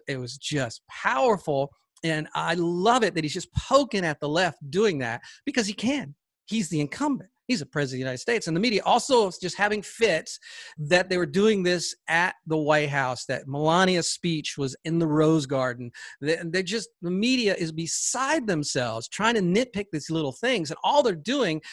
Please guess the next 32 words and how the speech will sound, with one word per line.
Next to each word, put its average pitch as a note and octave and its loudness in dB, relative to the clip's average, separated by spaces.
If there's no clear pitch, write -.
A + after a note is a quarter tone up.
is E3+ 0
highlighting E3+ 4
and D#3+ -6
bringing F#3 2
attention E3 -4
to B3+ -2
it, D3 -6
which C#3+ -6
is D3 -4
the D#3 2
ironic D#3 4
part. A2+ -6
Uh, F3 4
Daniel A3+ 2
Cameron, G#3 2
who's F3 0
the E3+ -6
Kentucky G3 -2
Attorney E3+ -2
General, G3+ 0
who E3 2
is C#3 0
black, E3+ 4
by E3 6
the D#3+ 2
way, D3+ 2
gave C#3 -2
a C3+ -4
phenomenal D#3+ 2
speech. B2+ -8
And C#3+ -6
again, D#3+ -2